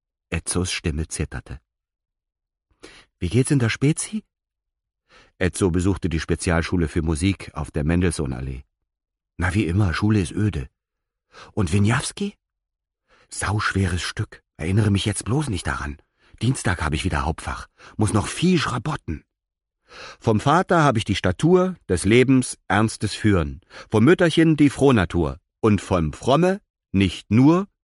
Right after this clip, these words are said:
die Lust zu operieren", deklamierte Müller gerade und heimste Beifall ein. "Aber lange Rede, kurzer Sinn, wo ich doch beim Geburtstag für Geschenke bin.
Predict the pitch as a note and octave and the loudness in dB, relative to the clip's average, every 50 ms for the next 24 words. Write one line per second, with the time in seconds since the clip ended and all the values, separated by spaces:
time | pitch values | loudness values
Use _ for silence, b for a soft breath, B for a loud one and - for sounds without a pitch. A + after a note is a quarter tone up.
0 | _ _ _ - G#2+ G2 F2+ F#2+ C3+ D3 - - - - - - G#2+ A2 - A2 | _ _ _ 0 0 2 4 4 4 2 2 -2 -8 -6 -2 -2 -2 0 0 0
1 | G2+ F#2+ A2 F#2 C#2+ B1 A#1+ - _ _ _ _ _ _ _ _ _ _ _ _ | 2 2 2 0 0 -2 -8 -14 _ _ _ _ _ _ _ _ _ _ _ _
2 | _ _ _ _ _ - F#2+ - - G#2 G2 G2+ G#2 G2+ G2 - G2+ G2 G2 G2 | _ _ _ _ _ -2 -2 0 2 2 4 4 4 4 2 2 2 4 4 4
3 | F#2+ F#2+ G2 F#2 G2 G2+ F#2+ F#2+ G2 G2+ G#2 G2 F2 D#2 F#2 F2+ F#2+ F2+ - - | 4 2 2 2 0 0 2 2 2 2 2 0 0 0 0 0 0 0 -2 -2
4 | F#2 D#2+ F#2+ F2+ D#2 - - C2+ B1+ - C2+ C2+ B1 A1+ - _ _ _ _ _ | -2 0 -2 -2 -2 -4 -8 -10 -10 -10 -12 -12 -12 -14 -16 _ _ _ _ _
5 | _ _ _ B B B B B B B B2+ B2+ C3+ E3 G3 A3+ G#3+ F3 F#3 F#3+ | _ _ _ B B B B B B B 2 4 4 4 4 4 4 4 4 4
6 | G3+ G3+ F#3+ - - C3+ C3+ - C3 A2+ G#2+ B2+ D3+ D#3 C3+ A2 A2 A2 - - | 4 2 2 2 2 0 2 4 2 4 4 4 4 4 4 4 4 2 2 2
7 | A#2 G#2 - G2+ F#2+ F#2+ F2+ F#2+ E2+ A#2 B2+ - - - B2 B2+ A#2+ - A#2+ B2 | 0 0 2 2 2 4 2 4 4 2 2 2 2 2 2 2 2 2 2 2
8 | C3 B2+ - C#3+ C#3 G#2+ G2+ D#2+ F2+ D#2+ C#2+ | 4 4 4 4 2 2 2 2 2 0 0